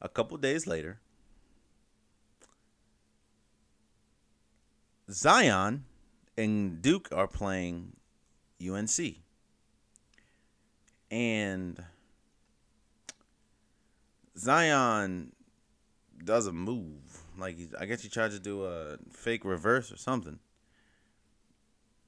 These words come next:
And blows out his shoe. Like, his feet blow out of their sh-, out of his shoe. He then falls awkwardly, sprains his knee.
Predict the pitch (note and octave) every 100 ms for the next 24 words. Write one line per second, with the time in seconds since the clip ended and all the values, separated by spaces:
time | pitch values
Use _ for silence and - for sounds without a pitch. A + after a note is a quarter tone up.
0 | _ _ _ _ A2+ A2 G2+ F2 G#2 C3+
1 | D3+ D3 G2+ A#2+ B2 - A#2+ E2+ - -
2 | F#2 - C#3 D3+ - - C3+ A#2 - _
3 | - - E2+ F#2 A2 B2+ C#3 D2 A2+ A#2+
4 | G#2 F#2+ - - - - D#2+ A#2 C3 A#2
5 | A2+ - F2+ E2 E2+ - - - - -
6 | _ _ _ A2 G2+ A2 A2 G#2 G2 -
7 | G#2+ A2+ A#2 - F#2+ G2 G2 F#2+ F#2 -
8 | F#2+ G#2 G#2 F#2+ F#2+ F#2 E2+ E2 E2